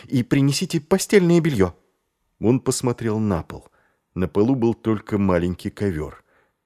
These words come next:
И все равно в спальне, где люди ходят босиком. "Унесите ковер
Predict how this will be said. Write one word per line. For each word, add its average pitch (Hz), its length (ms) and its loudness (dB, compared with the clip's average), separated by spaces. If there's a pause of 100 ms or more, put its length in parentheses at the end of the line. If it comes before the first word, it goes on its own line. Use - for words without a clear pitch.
(120)
И 82 100 -6
все 98 200 -2
равно 101 320 -2
в - 80 -16
спальне, 98 560 -2 (340)
где 76 240 -8
люди 85 300 -6
ходят 82 340 -8
босиком. 78 560 -8 (640)
"Унесите 196 480 2
ковер 139 400 4